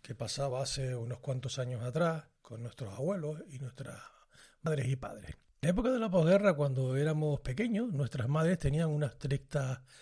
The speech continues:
reglas sociales. El protocolo que llegábamos a tener era absoluto. Íbamos a casa de algún amigo y si teníamos suerte nos invitaban a café. A papá y a mamá, lógicamente.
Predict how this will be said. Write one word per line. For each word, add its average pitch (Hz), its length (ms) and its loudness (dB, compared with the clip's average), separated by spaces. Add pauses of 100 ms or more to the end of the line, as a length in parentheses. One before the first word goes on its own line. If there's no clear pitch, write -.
(340)
reglas 127 160 -4
sociales. 143 460 -2 (340)
El - 180 -20
protocolo 156 500 2
que 202 80 4
llegábamos 202 360 4
a 185 100 6
tener 190 320 0
era 147 180 0
absoluto. 127 680 -4 (360)
Íbamos 156 140 2
a 135 100 2
casa 120 280 2
de 104 60 -6
algún 120 220 -2
amigo 202 440 2 (260)
y 147 100 0
si 135 120 -4
teníamos 170 460 0
suerte 240 360 0
nos 196 160 4
invitaban 160 560 4 (180)
a - 140 -10
café. 139 500 -2 (460)
A 101 120 -2
papá 107 220 2
y 175 60 4
a 170 80 8
mamá, 113 320 4
lógicamente. 117 800 2